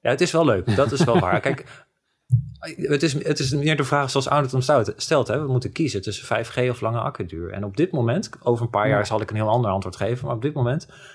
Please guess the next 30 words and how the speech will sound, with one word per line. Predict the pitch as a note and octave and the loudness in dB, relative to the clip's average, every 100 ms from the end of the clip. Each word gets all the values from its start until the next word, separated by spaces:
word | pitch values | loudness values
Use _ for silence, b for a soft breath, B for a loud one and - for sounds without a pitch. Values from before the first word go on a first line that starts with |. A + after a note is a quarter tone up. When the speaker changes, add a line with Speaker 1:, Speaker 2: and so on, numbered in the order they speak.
| B | B
Speaker 1:
vind | - B2 | -4 -2
ik, | B2 - | -2 0
eh, | B2 A#2 A#2 | 2 2 2
de | A#2+ | 0
snelheid | C#3 C#3 C3 | -2 0 0
van | B2 A2+ | -2 -2
vier | C3 B2 | 0 0
G, | - | 0
eh, | A#2 A#2 G#2+ G#2 G#2 G#2+ A2 G#2+ G#2 G#2+ | 0 0 0 0 -2 -6 -4 -4 -2 -4
eh, | - A2+ | -2 -2
L | |
T | A2+ | -2
E, | G#2+ A#2+ A#2+ A#2+ | 0 2 2 2
eh, | A2 G#2+ G#2 G#2 G#2 G#2 | 0 -2 -4 -6 -10 -8
wat | A2+ | -6
het | A2+ | -2
ook | A2+ | -2
allemaal | A#2 A2+ | 0 0
plus | A2+ A#2+ - | 0 0 0
iets | A2+ - | -6 -4
is, | A#2 A#2 | -2 -2
eh, | A2 G#2+ A2 A#2 | -4 -2 -2 -2
doorontwikkelde | A2 B2+ C3+ A#2+ B2 C3 A#2 | 2 4 4 4 2 2 2
vier | A2 A#2+ | 2 2
G | A#2 | 4
op | C#3 | 2
mijn | D3 | 2
telefoon, | C3 C3 C3 C3 C3 C3 B B | 2 0 0 -2 -2 -6 B B
helemaal | B2+ A#2+ | 0 0
prima. | G2+ F2 F2+ | -2 -6 -8